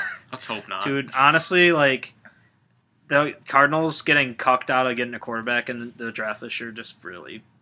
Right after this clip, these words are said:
Speaker 1: sucked. Especially 'cause the Bills traded back, so, like, it's like, yes, like, I, well, like,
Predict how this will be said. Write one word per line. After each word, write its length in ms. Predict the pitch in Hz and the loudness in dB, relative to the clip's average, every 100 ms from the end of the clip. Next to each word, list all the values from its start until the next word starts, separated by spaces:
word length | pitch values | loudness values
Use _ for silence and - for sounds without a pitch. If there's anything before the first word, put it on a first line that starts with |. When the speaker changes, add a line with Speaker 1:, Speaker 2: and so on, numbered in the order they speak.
| - | -14
Speaker 1:
sucked. 640 | - - 90 - - - - _ _ - | -8 -8 -8 -12 -18 -20 -20 _ _ -12
Especially 320 | - 143 147 | 0 0 0
'cause 60 | 151 | -2
the 60 | 139 | -4
Bills 260 | 123 127 | -4 -4
traded 260 | - 139 131 | 0 0 2
back, 280 | 143 139 - | 2 0 -2
so, 200 | 131 120 | -6 -4
like, 300 | 120 117 - _ _ - | -4 -6 -10 _ _ -18
it's 80 | |
like, 100 | - - - - | -18 -18 -20 -4
yes, 340 | 143 190 170 - | 8 10 10 6
like, 260 | 143 120 - _ - | 2 0 -8 _ -4
I, 160 | 127 | -4
well, 220 | 135 143 | 0 0
like, 240 | 147 143 | 2 2